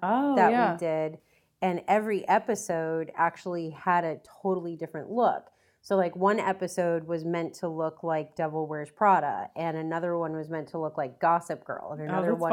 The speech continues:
Speaker 2: was
Speaker 1: funny.
Speaker 2: like Law and Order S V U.
Speaker 1: Yeah.
Speaker 2: And so there, it was very intentional, like, different camera, different color, different, like, all of that. And so I think there was a little of, um, there, there was excitement there because, like,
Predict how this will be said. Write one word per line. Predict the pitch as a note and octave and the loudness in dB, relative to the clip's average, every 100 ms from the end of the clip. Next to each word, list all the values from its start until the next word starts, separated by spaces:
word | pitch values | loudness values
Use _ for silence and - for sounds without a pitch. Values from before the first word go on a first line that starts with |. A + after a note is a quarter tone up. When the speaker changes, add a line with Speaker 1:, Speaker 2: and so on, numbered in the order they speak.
| F3+ | 2
Speaker 2:
was | D#3+ | 0
Speaker 1:
funny. | |
Speaker 2:
like | E3 D#3 - _ _ _ _ - | 0 -2 -6 _ _ _ _ -6
Law | F3+ F3 E3+ | 0 2 2
and | E3+ | 0
Order | D#3 E3+ E3 | -2 -2 -2
S | B2+ D#3 | -2 -4
V | - | -6
U. | D3+ F3+ B3 D3 - - | -10 -4 -2 -2 -4 -6
Speaker 1:
Yeah. | G3 E3+ D#3 | -2 -2 0
Speaker 2:
And | F#3+ | 0
so | F#3+ F3 D#3 A#2+ - _ - _ | 2 2 0 -4 -14 _ -20 _
there, | G3+ G3 - | 2 4 2
it | F3+ | -2
was | F3 | -4
very | E3 E3+ G3+ F3+ | -2 2 2 2
intentional, | E3 A#3+ C4+ F3+ D#3+ | 0 0 0 -2 0
like, | D3+ D3 | 0 -2
different | D#3+ D#3+ | -8 -8
camera, | - A3+ G#3 | -2 0 0
different | E3 D#3+ D3+ | -2 -6 -8
color, | - G#3+ G3+ | -2 0 0
different, | E3 D#3+ D#3 - | -2 -6 -8 -4
like, | D3+ - | -6 0
all | F3+ A3 | 4 4
of | G#3+ D3+ | 2 0
that. | D3 C#3+ - _ _ _ - | 0 0 -2 _ _ _ -4
And | F3 E3+ | -4 0
so | F3+ E3 D#3+ | 0 2 2
I | F3+ | -2
think | F3+ A#3 B3 | 0 -2 0
there | G#3+ | 0
was | F#3+ | 0
a | F#3 | -2
little | E3+ F#3 F#3 F3+ F3 | 0 2 2 2 0
of, | F3 E3+ E3 E3+ | 0 0 0 0
um, | E3 D#3+ D#3+ D#3 D#3 _ _ _ - - _ - | 2 2 -2 -6 -8 _ _ _ -18 -18 _ -6
there, | F#3+ E3 | -2 0
there | D#3 G3+ | 0 0
was | G3+ | 0
excitement | F#3+ A#3 F#4+ E4+ | 2 6 6 6
there | F#3+ E3 | 4 2
because, | E3+ F#3+ F3 | 0 0 2
like, | F3+ F3 | 2 0